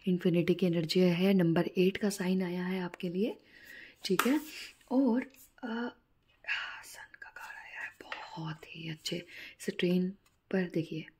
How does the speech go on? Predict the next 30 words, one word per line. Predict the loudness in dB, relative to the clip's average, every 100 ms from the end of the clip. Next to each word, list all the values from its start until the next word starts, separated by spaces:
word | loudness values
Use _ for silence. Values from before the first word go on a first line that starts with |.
| _ -8 -4
ऑरेंज, | -2 -2 -4 -6 -10 -12 _ _ _ _ -8 -2
रेड, | 0 -2 0
येलो | 2 2 2
का | 0
कॉम्बिनेशन | 0 -2 0 -2 -2 -2
है | 4 4
यहाँ | 4 0 -2
पे | -4
इस | -2 -2
वाले | -2
कार्ड | -2 -2 -2
में। | -2
सन | 0 2 4
की | 2 4
ऊर्जा | 2 2 0
है, | 0 -2
फायर | -4 -2 2 4
की | 2 2
एनर्जी | 2 0 0 -2
है। | -2 -12 _ _ -20 -20 -20 -20 -20 -20 _ _ -14
क्या | -6
फायर | -4 -2
मैंने | -4 -6 -6
आप | -8 -10
लोगों | -10 -10
के | -6
लिए | -4 -2
बोला | 0 -2
था? | -6 -16 _ _ _ _ _ _ _ _ _ _ _ _ _ _ -14
फायर | -12 -10 -14